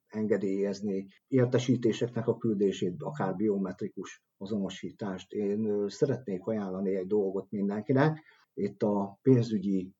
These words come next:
tudatosságnak a fejlesztése és a kiberbiztonsági kockázat visszaszorítása érdekében,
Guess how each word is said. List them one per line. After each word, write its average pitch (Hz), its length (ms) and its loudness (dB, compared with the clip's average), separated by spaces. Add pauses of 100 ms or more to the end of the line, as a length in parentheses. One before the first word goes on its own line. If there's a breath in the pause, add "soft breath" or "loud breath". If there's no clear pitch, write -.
(120)
tudatosságnak 101 1000 0
a 101 60 -4
fejlesztése 104 760 0
és - 160 -6
a 95 340 -4
kiberbiztonsági 107 920 2
kockázat 101 840 -4
visszaszorítása 104 920 -4
érdekében, 107 960 0